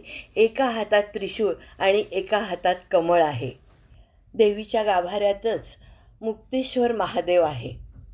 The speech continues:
या देवीचं ज्ञानदायिनी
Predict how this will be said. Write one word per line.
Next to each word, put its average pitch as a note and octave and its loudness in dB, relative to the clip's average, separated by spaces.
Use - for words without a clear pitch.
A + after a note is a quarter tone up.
या F#3 4
देवीचं F3+ -4
ज्ञानदायिनी E3+ 0